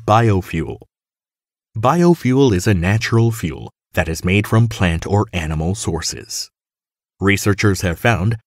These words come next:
that they can grow algae on old coffee grounds without adding any other nutrients. If these algae are exposed to twenty hours of light and four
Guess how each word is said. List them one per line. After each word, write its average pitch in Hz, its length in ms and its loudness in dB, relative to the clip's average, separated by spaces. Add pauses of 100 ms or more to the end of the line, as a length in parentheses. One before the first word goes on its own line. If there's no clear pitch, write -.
(140)
that 110 140 0
they 175 140 2
can 196 180 2
grow 151 300 2
algae 110 520 0
on 104 300 2
old 104 300 2
coffee 85 340 -4
grounds 80 560 -6 (240)
without 156 400 2
adding 160 380 0
any 123 220 -2
other 117 220 0
nutrients. 95 880 -6 (880)
If 151 200 0
these 208 240 0
algae 151 500 4
are 90 160 2
exposed 95 560 0
to - 100 -4
twenty - 440 -2
hours 127 340 2
of 117 140 -2
light - 340 -4 (240)
and 85 240 -2
four 107 260 2